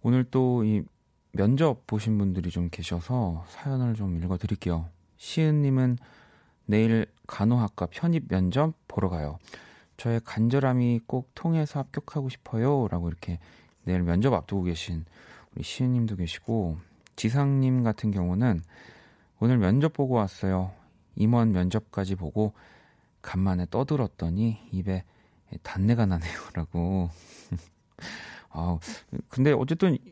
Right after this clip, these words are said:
뭔가 얘기를 많이 했다라는 건 뭐 그 면접관 분들이 지상 씨한테 궁금한 것들이 많았다는 거니까 이건 긍정적인 신호네요. 예, 시은님 꼭 내일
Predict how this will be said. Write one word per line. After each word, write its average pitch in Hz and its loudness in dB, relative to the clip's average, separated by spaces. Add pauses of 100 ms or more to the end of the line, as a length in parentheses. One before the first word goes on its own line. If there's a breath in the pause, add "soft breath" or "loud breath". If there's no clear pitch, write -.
(120)
뭔가 139 2
얘기를 156 4
많이 113 4
했다라는 170 2
건 117 2 (320)
뭐 104 -2
그 101 -2
면접관 104 0
분들이 101 0 (1000 loud breath)
지상 127 0
씨한테 117 0
궁금한 110 2
것들이 90 -2
많았다는 117 0
거니까 101 -2
이건 143 -2
긍정적인 160 2
신호네요. 151 2
예, 92 0
시은님 208 4 (640 loud breath)
꼭 160 -2
내일 107 2